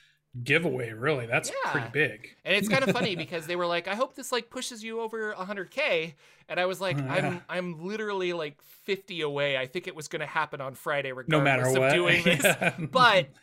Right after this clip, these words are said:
Speaker 2: doing that,
Speaker 1: So
Speaker 2: I,
Speaker 1: cool.
Speaker 2: it did push me over the edge. So that
Speaker 1: Well,
Speaker 2: was
Speaker 1: and it
Speaker 2: kinda
Speaker 1: tied
Speaker 2: fun.
Speaker 1: in with Ted, uh, Ned,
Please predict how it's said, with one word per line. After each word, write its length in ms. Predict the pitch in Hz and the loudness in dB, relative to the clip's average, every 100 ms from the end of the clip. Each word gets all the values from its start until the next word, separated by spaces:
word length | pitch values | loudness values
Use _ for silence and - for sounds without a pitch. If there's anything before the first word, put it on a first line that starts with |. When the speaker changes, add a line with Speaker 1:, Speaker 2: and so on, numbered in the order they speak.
| 151 | -6
Speaker 2:
doing 280 | 233 233 | 0 2
that, 180 | 185 170 | 4 6
Speaker 1:
So 80 | 247 | 6
Speaker 2:
I, 120 | 170 | 6
Speaker 1:
cool. 140 | 170 151 | 6 4
Speaker 2:
it 80 | 120 | 4
did 220 | 185 156 | 0 0
push 240 | 180 165 | -6 -6
me 100 | 165 | -6
over 140 | 139 127 | -6 -6
the 140 | 127 | -10
edge. 160 | 110 - | -10 -14
So 220 | - 117 | -14 -12
that 140 | 113 | 0
Speaker 1:
Well, 100 | 208 | 6
Speaker 2:
was 60 | 202 | 6
Speaker 1:
and 20 | |
it 100 | 196 | 6
Speaker 2:
kinda 0 | |
Speaker 1:
tied 180 | 214 208 | 6 8
Speaker 2:
fun. 20 | 190 | 8
Speaker 1:
in 100 | 180 | 4
with 200 | 156 - | 2 0
Ted, 360 | - 156 151 147 | 2 4 2 2
uh, 200 | 147 139 | 4 4
Ned, 480 | 147 135 131 139 | 6 6 4 2